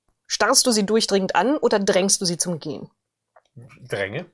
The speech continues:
Speaker 2: Wobei, ich glaub, mein Starren ist ganz gut, aber ich bin eh sehr schlecht in allem, was Leute zu irgendwas motiviert, fürchte ich.
Speaker 1: Also welches von beiden?
Speaker 2: Ich dränge sie zum Gehen.
Speaker 1: Sie sind stur.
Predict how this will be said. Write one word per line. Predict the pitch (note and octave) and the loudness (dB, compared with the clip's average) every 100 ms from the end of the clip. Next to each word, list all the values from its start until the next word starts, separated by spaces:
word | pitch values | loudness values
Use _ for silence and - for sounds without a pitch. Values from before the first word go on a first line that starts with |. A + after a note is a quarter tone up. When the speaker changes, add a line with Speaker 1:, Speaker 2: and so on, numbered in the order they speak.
| _ _ _ - | _ _ _ -14
Speaker 2:
Wobei, | A2+ A#2 | -4 -2
ich | A2 | -2
glaub, | - | -8
mein | A2+ G#2 | -8 -10
Starren | - A#2 B2+ | -8 -8 -10
ist | A#2 | -12
ganz | G#2+ - | -14 -12
gut, | B2 | -8
aber | G2+ G#2 G2+ - _ - _ _ _ _ _ _ | -6 -6 -8 -14 _ -20 _ _ _ _ _ _
ich | - A#2+ - | -16 -14 -10
bin | C3 | -10
eh | A2+ | -8
sehr | A#2 A2 | -6 -4
schlecht | A#2+ G#2 - | -6 -8 -10
in | A#2+ A2 G#2 _ - | -16 -18 -20 _ -14
allem, | A2 G#2+ G2+ | -12 -10 -10
was | G2+ - - _ - | -12 -14 -20 _ -8
Leute | A2 G#2 G2+ G2+ | -8 -8 -16 -14
zu | D2+ | -10
irgendwas | G#2+ G#2 G2 _ | -8 -8 -12 _
motiviert, | B2 G#2+ G#2 G2+ - | -14 -12 -10 -10 -10
fürchte | A2+ G#2 G#2+ | -18 -18 -20
ich. | _ _ _ _ _ _ _ - | _ _ _ _ _ _ _ -8
Speaker 1:
Also | G3+ | -4
welches | G3 G3 - | -4 -4 -8
von | F3 | -8
beiden? | D#3 D#3+ - _ _ - | -10 -12 -18 _ _ -20
Speaker 2:
Ich | B2+ | -8
dränge | B2 C3 C#3 | -2 -2 -2
sie | C3 | -8
zum | C#3+ B2+ | -12 -12
Gehen. | A#2 - - - _ - | -14 -16 -20 -20 _ -2
Speaker 1:
Sie | G3 G#3 | 2 4
sind | G#3 A#3 | 4 2
stur. | A#3+ - E4+ D#3+ | 0 0 2 2